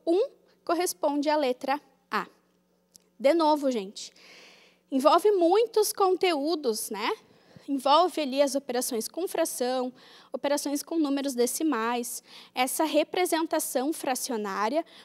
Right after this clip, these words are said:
mas eu quero que vocês percebam que não é difícil, mas a gente consegue sempre simplificar o máximo possível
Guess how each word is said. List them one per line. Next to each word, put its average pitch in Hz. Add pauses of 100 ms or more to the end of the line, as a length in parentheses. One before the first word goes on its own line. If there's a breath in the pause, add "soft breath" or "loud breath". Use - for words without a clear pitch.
mas 277
eu -
quero 339
que 403
vocês 349 (480)
percebam 330
que -
não 320
é 381
difícil, 262 (520 loud breath)
mas 285
a 311
gente 302 (320)
consegue 359
sempre 330
simplificar 320 (240)
o 277
máximo 339
possível 254